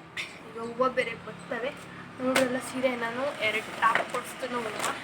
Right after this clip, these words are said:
ಹೋದಾಗೆಲ್ಲ ಒಂದು ಎರಡು ಇದ್ದೇ ಇರ್ತದೆ.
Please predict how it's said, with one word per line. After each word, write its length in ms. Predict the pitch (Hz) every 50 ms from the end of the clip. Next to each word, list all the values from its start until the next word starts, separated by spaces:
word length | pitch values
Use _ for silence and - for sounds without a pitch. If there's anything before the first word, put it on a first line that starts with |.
| - - - - - - - - - - - - - -
ಹೋದಾಗೆಲ್ಲ 400 | 254 254 247 269 262 262 247 247
ಒಂದು 380 | 262 254 247 240 233 240 247 269
ಎರಡು 340 | 269 247 233 226 220 233 254
ಇದ್ದೇ 300 | 240 233 - - 233 240
ಇರ್ತದೆ. 680 | 247 - - 214 - - - 302 - - - -